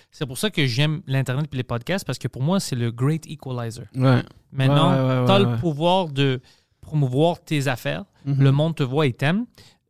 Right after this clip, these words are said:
Speaker 1: Euh, tu peux booker tes propres salles. Puis habituellement, toutes les salles que tu pa-, euh, au Canada, la majorité vont faire ça pour zéro dollar si tu donnes ou bien,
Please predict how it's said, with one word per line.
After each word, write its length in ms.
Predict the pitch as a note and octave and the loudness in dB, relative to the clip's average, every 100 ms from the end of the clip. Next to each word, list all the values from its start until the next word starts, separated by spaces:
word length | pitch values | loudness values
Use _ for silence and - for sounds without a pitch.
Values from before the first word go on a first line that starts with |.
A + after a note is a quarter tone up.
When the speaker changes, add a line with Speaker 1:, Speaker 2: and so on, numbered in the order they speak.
| C3+ | -2
Speaker 1:
Euh, 460 | C3 B2+ B2 A#2 - | 0 2 0 -2 -4
tu 160 | - | -8
peux 160 | C#3+ F3+ | -2 0
booker 380 | D#3 C#3+ - E3+ | 0 0 0 -4
tes 200 | - C#3+ | -4 -6
propres 340 | - - - | -2 -4 -4
salles. 280 | - - F3+ | -4 -2 -2
Puis 160 | - D3 | 0 -2
habituellement, 380 | C#3 C#3+ F3 A#3+ | 0 0 0 -2
toutes 180 | - | -2
les 80 | B3 | -4
salles 220 | F3 G#3+ | -2 -2
que 100 | G#3 | -4
tu 140 | C#3+ - | -8 -10
pa-, 200 | - D#3 | -8 -8
euh, 100 | C#3+ A2 - - | -8 -16 -20 -16
au 100 | - | -12
Canada, 440 | - C#3 C3 E3 A#3+ - _ | -4 -2 0 -2 -4 -10 _
la 160 | C#3+ F3 | 2 4
majorité 560 | A3+ A3+ G#3+ E3+ G#3+ | 4 2 -2 -2 -4
vont 220 | B3 D#3+ D3 | -4 -4 -4
faire 200 | D#3+ C#3 | -4 -4
ça 120 | F#3+ | -6
pour 180 | - B2+ | -8 -8
zéro 260 | C#3 E3+ | -4 -2
dollar 340 | D3+ C#3+ F3+ A3 | -2 0 -2 -4
si 440 | - - G#3+ A#3+ C4+ - _ _ | -8 -6 -4 -6 -6 -14 _ _
tu 180 | - D#3 | -8 -4
donnes 380 | C3 E3+ E3+ D#3+ - | 0 2 0 -4 -6
ou 140 | F#3 | -4
bien, 320 | D#3+ F#3 F3+ | 0 2 2